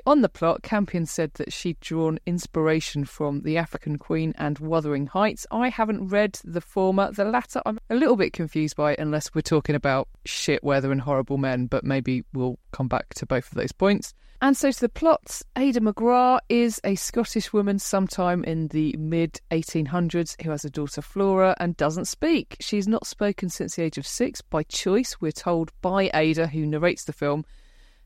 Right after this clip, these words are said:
and that she doesn't really know why. Perhaps she's not considered, like, the best catch by mid-eighteen hundred standards, and her dad ships her off to New Zealand to marry a settler, Alistair Stewart,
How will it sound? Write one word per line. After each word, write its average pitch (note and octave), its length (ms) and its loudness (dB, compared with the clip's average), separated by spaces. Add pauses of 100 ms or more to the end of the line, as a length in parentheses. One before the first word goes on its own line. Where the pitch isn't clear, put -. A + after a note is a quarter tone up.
and F#3 200 2
that - 180 2
she B3 160 0
doesn't C4+ 380 2
really G3+ 360 2
know E3 280 2
why. F3 500 0
Perhaps - 320 -12
she's C#4+ 200 -2
not - 180 0
considered, F3 560 -2
like, E3+ 120 0 (160)
the E3+ 140 2
best F3+ 560 -2
catch - 440 -2 (100)
by F3+ 140 2
mid-eighteen F#3 680 0
hundred F3+ 320 -2
standards, F#3+ 580 0 (260)
and A3 140 2
her A3 60 4
dad B3+ 240 2
ships - 300 -2
her F3 80 4
off E3 120 0
to - 100 -6
New D3 140 -2
Zealand D3 400 0
to D#3 140 -4
marry D3 420 -2
a D3 80 -8
settler, C#3 540 -8
Alistair C#3 420 -8
Stewart, - 460 -2